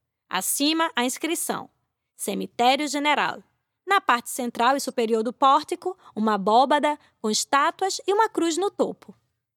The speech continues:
Na fotografia seguinte, o casal está em plano médio, da cintura para cima, no canto esquerdo.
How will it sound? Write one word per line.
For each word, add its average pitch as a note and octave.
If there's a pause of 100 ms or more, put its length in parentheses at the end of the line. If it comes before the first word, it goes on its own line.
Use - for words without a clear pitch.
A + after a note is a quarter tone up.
(100)
Na G#4
fotografia E4
seguinte, D#4+ (400)
o B3+
casal C4+
está D4
em C#4+
plano D#4+
médio, G3
da F#3+
cintura G3+
para G3+
cima, F4
no F4
canto F4
esquerdo. F#3+